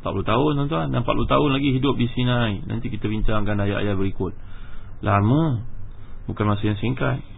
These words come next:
Justru orang memperjuangkan Islam, jangan menyangkakan semudah yang saudara fikirkan.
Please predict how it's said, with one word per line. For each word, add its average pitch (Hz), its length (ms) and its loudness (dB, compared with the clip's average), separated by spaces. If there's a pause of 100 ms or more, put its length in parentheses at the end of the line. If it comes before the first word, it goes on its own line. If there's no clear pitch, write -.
(340)
Justru 120 240 -2
orang 117 240 4
memperjuangkan 113 480 2
Islam, 131 320 0
jangan 113 240 2
menyangkakan 123 640 -2 (560)
semudah 110 320 2
yang 107 160 0
saudara 107 240 0
fikirkan. 107 720 -4